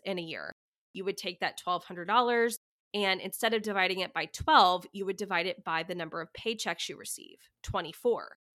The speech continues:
So twelve hundred divided by twenty-four is fifty. So now you're like, "Okay, each paycheck that I receive, fifty dollars of that paycheck needs to go into my holiday sinking fund." Now, I have already done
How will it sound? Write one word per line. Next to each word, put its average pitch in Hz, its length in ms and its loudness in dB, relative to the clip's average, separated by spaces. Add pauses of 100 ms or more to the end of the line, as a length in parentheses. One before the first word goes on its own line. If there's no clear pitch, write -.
(160)
So 190 640 4
twelve 185 280 -2
hundred 220 400 2
divided 170 320 -2
by 165 100 -2
twenty-four 214 720 0
is 190 400 -4
fifty. - 440 -4 (300)
So - 160 0
now 247 140 8
you're 262 180 4
like, 214 300 4
"Okay, 254 480 -4 (340)
each 233 300 -6
paycheck 254 800 -2
that 185 120 0
I 170 120 2
receive, 170 640 -8 (340)
fifty 233 300 2
dollars 180 680 2
of 247 200 0
that 226 180 2
paycheck - 600 -10
needs 180 320 -4
to 233 100 -4
go 165 220 0
into 214 220 -8
my 214 100 -6
holiday 175 640 -6
sinking 381 380 -4
fund." - 360 -12 (280)
Now, 240 320 6 (200)
I 226 140 4
have 403 180 -2
already 311 260 2
done 190 420 -2